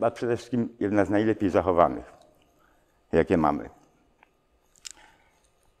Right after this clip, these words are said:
Pochodzi ona z siedemnastego wieku i to jest ciekawostka. Z okresu mniej więcej lata siedemdziesiąte, osiemna-, e, osiemdziesiąte,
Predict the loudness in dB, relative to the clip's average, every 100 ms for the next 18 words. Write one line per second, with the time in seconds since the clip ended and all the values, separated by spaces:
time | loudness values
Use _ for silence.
0 | _ _ _ _ _ _ _ _ _ _
1 | -12 -12 0 4 6 4 4 4 6 6
2 | 4 0 0 4 4 6 4 2 2 4
3 | 4 2 0 -12 -12 -4 -2 -2 -2 2
4 | 2 2 -2 -8 -10 -10 _ _ _ -20
5 | _ -2 4 4 4 0 2 4 6 6
6 | 4 4 4 4 4 0 -2 -2 -2 -2
7 | -2 2 0 0 0 -2 -2 -2 0 0
8 | -4 -6 -4 -2 2 2